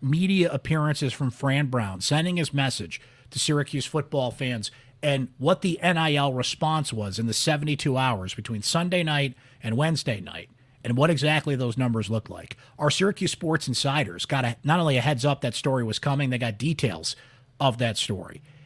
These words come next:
It's been an incredible ride. We are building a, a true community, and we want you to be a part of it. And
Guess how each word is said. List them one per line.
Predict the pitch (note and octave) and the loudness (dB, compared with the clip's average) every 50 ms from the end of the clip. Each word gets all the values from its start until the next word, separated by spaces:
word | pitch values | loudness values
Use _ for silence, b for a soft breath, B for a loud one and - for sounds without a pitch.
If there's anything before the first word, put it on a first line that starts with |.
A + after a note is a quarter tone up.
| B B - | B B -2
It's | C#3+ - | -2 0
been | - - E3+ D#3+ | 4 4 4 6
an | D#3 D3+ | 4 2
incredible | D3 C3+ - - E3+ E3+ F3 D#3+ E3+ D#3+ | 0 2 2 2 4 4 2 2 0 2
ride. | D3+ D3+ D3 D3 D3 C#3+ C#3 C3 B2 | 2 4 4 6 6 4 2 2 0
We | A2 B2 B2 B2 | -2 0 0 2
are | A#2 G#2+ | 0 0
building | G#2+ - D3 D3+ D#3 D3 D3+ C3+ | 2 2 4 4 4 2 2 0
a, | A#2+ B2 - - | 0 -2 -4 -6
a | A#2+ | -6
true | - - - D#3+ F3 | -4 0 2 2 2
community, | D#3 - D#3 D3 D3 D3+ D3 D3 C#3 C#3+ C#3 C#3 C3+ B B B B B | 2 2 0 0 2 2 2 2 2 2 2 2 0 B B B B B
and | - C3 A#2 | -4 0 2
we | C3 D3+ | 4 4
want | E3 D#3+ E3+ E3 C#3+ | 4 4 2 2 2
you | D3 D3+ | 0 0
to | C#3+ | 0
be | C3+ C#3 C3 | 0 0 -2
a | |
part | - - D#3+ D#3 D3 B2 | 0 2 2 2 2 2
of | F#2 F2+ | 0 -4
it. | F#2 - | -8 -6
And | - B2 A#2+ A#2+ A#2 A2+ G#2+ | -2 0 0 0 0 -2 -4